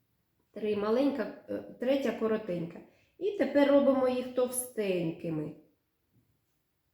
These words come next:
Так, тепер ми намалюємо зелені бочка. Тиква в нас має зелений бочок такий. Раз.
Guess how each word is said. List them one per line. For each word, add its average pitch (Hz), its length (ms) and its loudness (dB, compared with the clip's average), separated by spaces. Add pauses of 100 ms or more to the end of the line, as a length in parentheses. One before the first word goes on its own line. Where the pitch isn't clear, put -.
(2500)
Так, 269 640 4 (380)
тепер 403 440 2
ми 277 80 6
намалюємо 262 1000 2 (300)
зелені 277 560 6
бочка. 226 920 2 (160)
Тиква 294 380 0
в 220 80 2
нас 208 220 0
має 196 380 0
зелений 277 720 2 (280)
бочок 202 720 -6
такий. 165 380 -6
Раз. 196 240 0